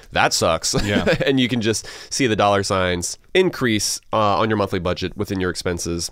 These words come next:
Speaker 1: But, uh, you know, what's happening to you, it's, it's happening to almost everyone out there. You're not alone. I'm not actually sure if that makes you feel any better, <laughs> but misery does love some company. And actually, before we dig in with our own best answers here,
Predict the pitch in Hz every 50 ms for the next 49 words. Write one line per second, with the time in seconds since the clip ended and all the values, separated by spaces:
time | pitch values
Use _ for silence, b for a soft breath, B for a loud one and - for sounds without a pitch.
0 | - - - 95 101 98 95 95 92 120 139 143 131 135 127 - - 117 131 135
1 | 139 143 127 - - 107 104 101 98 98 107 101 107 120 - 135 120 127 - 120
2 | 104 - 101 104 104 98 - 101 98 95 98 92 87 87 87 - 90 87 85 -
3 | B B B B B B 87 98 87 80 90 110 139 143 139 135 131 127 123 123
4 | 123 120 - - - - - 117 113 107 - - - - - 123 - - 123 -
5 | - 113 - 117 90 107 110 - - 107 - 113 117 127 123 131 135 139 143 -
6 | - - - 214 - 196 170 156 147 151 147 139 135 135 123 127 127 123 113 123
7 | 120 113 - 123 110 117 107 104 110 107 104 101 - B B B B B B -
8 | 131 135 135 135 131 131 127 120 - 151 160 156 - 151 143 151 156 - - -
9 | - - 165 180 185 170 170 160 120 123 139 135 117 131 131 135 151 147 143 135
10 | 131 - - - - - - 113 117 120 117 117 117 107 123 131 123 113 120 123
11 | - 127 123 - - 123 117 - 135 151 190